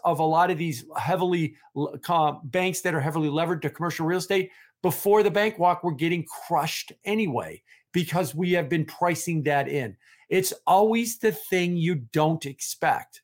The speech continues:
that is going to be the problem. And that's why I'd be surprised if first we, we, we, we talk forever about commercial real estate, then it becomes a problem.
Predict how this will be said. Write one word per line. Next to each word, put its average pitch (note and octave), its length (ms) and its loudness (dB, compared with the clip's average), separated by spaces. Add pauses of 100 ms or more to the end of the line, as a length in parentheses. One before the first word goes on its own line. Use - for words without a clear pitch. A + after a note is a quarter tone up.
that E3+ 180 0
is D3+ 140 -4
going D3+ 180 0
to D3 60 0
be C#3+ 80 0
the C#3 100 -6
problem. D3 500 2 (300)
And E3 140 0
that's A3+ 200 0
why A3 140 4
I'd G#3 160 2
be G3 120 -4
surprised F#3+ 680 2
if D#3+ 140 0 (300)
first A#3 360 0
we, F#3+ 180 -2 (160)
we, E3 320 -2
we, C#3+ 360 -2
we E3 100 0
talk - 400 0
forever E3 640 2
about D#3 320 0
commercial D#3+ 380 -4
real D3+ 200 -2
estate, A#2+ 400 -6
then D#3 260 0
it D#3 80 -2
becomes C#3 340 -6
a B2 60 -12
problem. A#2 420 -2